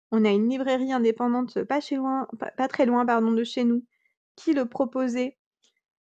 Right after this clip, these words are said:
Et j'ai hésité parce que les pop-up, tout le monde le sait, c'est fragile. Et les enfants de <laughs> deux ans,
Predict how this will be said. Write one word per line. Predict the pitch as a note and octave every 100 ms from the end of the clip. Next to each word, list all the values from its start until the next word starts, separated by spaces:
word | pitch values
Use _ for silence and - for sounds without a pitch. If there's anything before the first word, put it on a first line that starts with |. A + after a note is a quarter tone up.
| B3+
Et | C#4 -
j'ai | A3 A3+ -
hésité | C#4 C#4 D4 D4
parce | A3+ -
que | A#3
les | A#3
pop-up, | D4+ D4 A#3+ G#3+ - - -
tout | - A#3
le |
monde | A#3+ A#3+
le | A#3
sait, | A#3 A3+ -
c'est | - D#4
fragile. | - A#3+ A3 B3 C#4+ D4 - -
Et | C4
les | B3+ A#3+
enfants | B3 A3+ C4 A#3+ B3
de | A#3+ B3 A#3+ B3
<laughs> |
deux | G3+ A#3 A#3+ A3
ans, | A#3+ A#3+